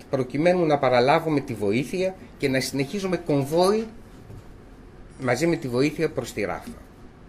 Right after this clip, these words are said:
Επειδή όμως η έξοδος της βοήθειας από το τελωνείο καθυστέρησε για μία ακόμα φορά, βρεθήκαμε στο δίλημμα τι κάνουμε. Αν περιμέναμε τη βοήθεια,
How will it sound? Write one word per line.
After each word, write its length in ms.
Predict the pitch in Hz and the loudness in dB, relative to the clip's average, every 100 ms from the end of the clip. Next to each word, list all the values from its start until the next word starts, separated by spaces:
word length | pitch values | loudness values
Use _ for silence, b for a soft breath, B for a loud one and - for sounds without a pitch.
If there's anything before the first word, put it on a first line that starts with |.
| - - B B B B B B B | -20 -20 B B B B B B B
Επειδή 440 | - 139 202 196 269 | -4 -2 0 2 4
όμως 340 | 262 233 - | 4 4 2
η 120 | 185 | 6
έξοδος 500 | 220 247 - 165 147 | 6 6 0 0 0
της 140 | - 135 | 0 0
βοήθειας 840 | 135 156 175 165 117 - - - - - - - | 4 4 4 4 4 2 -6 -12 -18 -20 -20 -2
από 160 | 160 - | 0 0
το 120 | 143 | 4
τελωνείο 520 | 147 135 143 190 180 | 4 6 6 6 6
καθυστέρησε 920 | - 156 135 - 127 92 - - 104 - - | 4 0 0 6 6 4 -2 -6 -6 -8 -2
για 140 | 120 | 0
μία 280 | 113 180 196 | 4 4 4
ακόμα 300 | 131 107 85 | 2 -2 -4
φορά, 440 | 73 78 101 202 - B B B | -6 -6 -4 -4 -6 B B B
βρεθήκαμε 480 | 156 214 240 254 254 | 4 4 4 2 2
στο 140 | 240 | 2
δίλημμα 240 | 220 247 254 | 2 2 0
τι 100 | 240 | 0
κάνουμε. 420 | 233 135 80 69 - - - - - - - B B B | 0 0 -4 -10 -16 -20 -20 -20 -20 -20 -20 B B B
Αν 280 | 135 165 175 | 0 0 2
περιμέναμε 560 | 180 190 190 190 185 | 2 4 4 4 4
τη 160 | 175 170 | 0 2
βοήθεια, 640 | 147 147 185 - 208 220 | 8 8 6 2 0 0